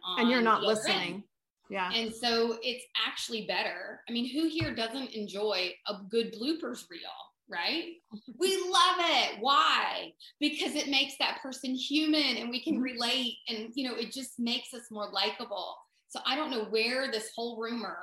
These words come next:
Speaker 1: around being perfect got started, but nobody likes anybody that's per-, tries to be perfect
Speaker 2: Mm-hmm.
Speaker 1: because it's just like, ugh, you know? So why are we trying to, um, you know, re-, bring ourselves to that standard that,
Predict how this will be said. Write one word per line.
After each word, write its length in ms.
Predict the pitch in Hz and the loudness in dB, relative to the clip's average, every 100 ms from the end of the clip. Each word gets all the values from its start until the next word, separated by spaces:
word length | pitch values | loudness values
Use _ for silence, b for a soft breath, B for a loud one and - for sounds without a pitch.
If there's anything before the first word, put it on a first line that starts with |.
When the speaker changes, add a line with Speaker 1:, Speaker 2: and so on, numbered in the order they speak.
| 208 | -8
Speaker 1:
around 300 | 202 196 196 | -4 -4 -2
being 240 | 220 226 220 | -4 -4 -6
perfect 340 | 233 233 - | -8 -6 -8
got 200 | 190 - - | -8 -8 -6
started, 480 | 254 311 - 180 - b b b | -4 -2 -4 -6 -8 b b b
but 80 | 277 | 2
nobody 440 | 294 339 370 359 | 4 6 6 4
likes 280 | 302 349 - 359 | 4 0 0 -2
anybody 380 | 277 202 175 175 | 0 0 -2 -6
that's 180 | 170 - | -12 -14
per-, 180 | 170 - _ - | -16 -16 _ -8
tries 280 | 226 196 - | -2 -2 -2
to 60 | 196 | -10
be 220 | 185 175 | -10 -12
perfect 260 | 180 175 - - - - - - | -12 -14 -14 -18 -18 -20 -16 -8
Speaker 2:
Mm-hmm. 180 | 214 294 | -6 -2
Speaker 1:
because 280 | 311 311 359 | -4 -4 -6
it's 280 | 320 330 - | -8 -10 -8
just 240 | 349 339 320 | -6 -4 0
like, 180 | 285 277 - | 0 0 0
ugh, 220 | 277 262 233 - - - - | 2 4 2 -2 -10 -18 -2
you 140 | 277 | 2
know? 300 | 269 269 302 320 B B | 4 4 2 -2 B B
So 200 | 330 320 | -2 2
why 120 | 330 | 2
are 300 | 494 494 466 | 0 -2 0
we 120 | 440 440 | 0 0
trying 280 | 403 415 427 - | -4 -2 -4 -2
to, 260 | 330 311 - | -2 -2 -2
um, 320 | 277 262 247 - | 0 0 -4 -8
you 200 | - 285 | -6 -4
know, 100 | 240 233 _ _ b b - | -4 -8 _ _ b b -8
re-, 440 | 220 262 240 - - _ _ _ _ _ 269 - | -4 -4 -4 -10 -16 _ _ _ _ _ -12 -2
bring 240 | 285 370 | 0 2
ourselves 460 | 359 285 - 247 247 254 | 0 -4 -2 -4 -4 -4
to 60 | |
that 220 | 220 202 - | -4 -4 -6
standard 640 | - 277 349 302 220 208 214 - 277 | -6 -2 0 0 -2 -4 -6 -10 -8
that, 160 | 247 | -8